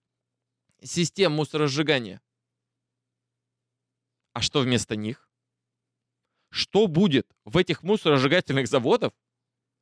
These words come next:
которые будут построены теперь по импортозамещенным технологиям? Дорогие друзья, а, если мусоросжигательных заводов станет еще больше, ну, надо будет куда-то переезжать.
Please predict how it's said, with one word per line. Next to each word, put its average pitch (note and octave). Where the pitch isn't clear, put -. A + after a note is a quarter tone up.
которые F#3
будут E3+
построены E3
теперь G3
по F#3
импортозамещенным D#3
технологиям? B2+
Дорогие D3
друзья, A2
а, G#2+
если D3
мусоросжигательных C3
заводов A#2
станет A#2
еще G#2
больше, A#2+
ну, A2
надо C#3
будет F3
куда-то E3
переезжать. C3+